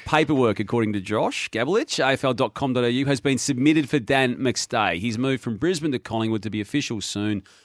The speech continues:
Lions set to receive second round compensation pick, currently pick number thirty-five. Josh Gabelich, uh, gets stuff right. Um, I reckon that pick's about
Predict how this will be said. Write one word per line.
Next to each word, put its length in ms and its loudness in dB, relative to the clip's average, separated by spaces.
Lions 580 2
set 300 -2
to 100 -6
receive 500 -4
second 600 -2
round 260 -2
compensation 760 -4
pick, 260 -6
currently 420 2
pick 240 -6
number 220 -2
thirty-five. 1500 -8
Josh 200 0
Gabelich, 580 0
uh, 160 2
gets 380 -4
stuff 360 -2
right. 400 -2
Um, 240 2
I 80 4
reckon 200 0
that 160 -4
pick's 260 -6
about 260 0